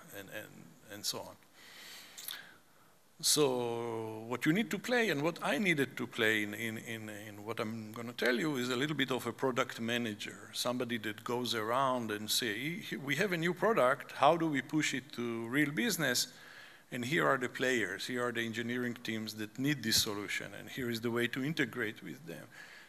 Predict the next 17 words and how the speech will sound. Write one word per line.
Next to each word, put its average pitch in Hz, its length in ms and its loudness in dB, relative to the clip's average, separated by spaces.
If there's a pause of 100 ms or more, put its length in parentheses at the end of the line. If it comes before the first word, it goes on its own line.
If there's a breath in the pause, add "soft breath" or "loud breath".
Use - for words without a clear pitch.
(140 loud breath)
And 110 120 -6
here 120 220 4
is 117 180 2
the, 110 1080 4
the 110 80 -4
software 143 460 4
plan. 101 420 2 (100)
This 117 200 -2
is 117 80 -6
the, 110 360 0
what 117 200 -4
they 120 120 2
do. 131 340 2
These 120 260 0
are 117 140 2
their 117 180 0
cli-, 151 260 -2